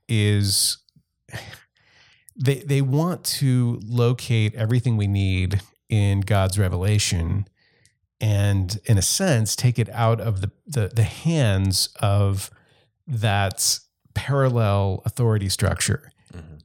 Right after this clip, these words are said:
Speaker 1: that tradition that corrects and supplements Scripture and,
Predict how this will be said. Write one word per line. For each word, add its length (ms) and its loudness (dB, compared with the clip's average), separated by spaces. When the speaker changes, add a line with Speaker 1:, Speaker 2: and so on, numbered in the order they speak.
Speaker 1:
that 240 0
tradition 720 2
that 460 0
corrects 840 0
and 220 0
supplements 640 0
Scripture 720 0
and, 400 2